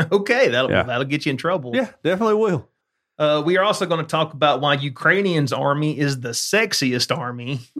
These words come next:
Speaker 2: Okay.
Speaker 1: And I think we, we, we're gonna, we may even talk about Five Guys.
Speaker 2: Yeah, I got a whole
Speaker 1: <laughs>
Speaker 2: Five Guys Odyssey to talk about.
Speaker 1: All right.
Speaker 2: Yeah.
Speaker 1: Uh, well, I guess that'll about do it for the free show. You got anything else?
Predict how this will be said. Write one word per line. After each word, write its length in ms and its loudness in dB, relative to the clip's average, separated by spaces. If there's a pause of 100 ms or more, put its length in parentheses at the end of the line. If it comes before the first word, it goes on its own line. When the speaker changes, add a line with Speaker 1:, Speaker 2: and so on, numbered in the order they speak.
Speaker 2:
Okay. 560 2 (160)
Speaker 1:
And 320 2
I 60 2
think 260 0
we, 160 2 (100)
we, 140 6
we're 180 2
gonna, 160 -2
we 120 0
may 160 4
even 260 -2
talk 220 0
about 340 -2
Five 300 0
Guys. 500 -6 (400)
Speaker 2:
Yeah, 280 2
I 200 0
got 160 2
a 80 4
whole 580 2 (140)
Speaker 1:
<laughs> 140 -20
Speaker 2:
Five 340 2
Guys 260 2
Odyssey 760 0 (100)
to 80 -6
talk 320 2
about. 360 0
Speaker 1:
All 80 -4
right. 220 0
Speaker 2:
Yeah. 200 2 (380)
Speaker 1:
Uh, 360 4
well, 320 2
I 200 -4
guess 300 2
that'll 220 4
about 200 4
do 100 4
it 100 -4
for 80 -10
the 60 -4
free 280 0
show. 400 2
You 100 -2
got 80 2
anything 280 -2
else? 440 -2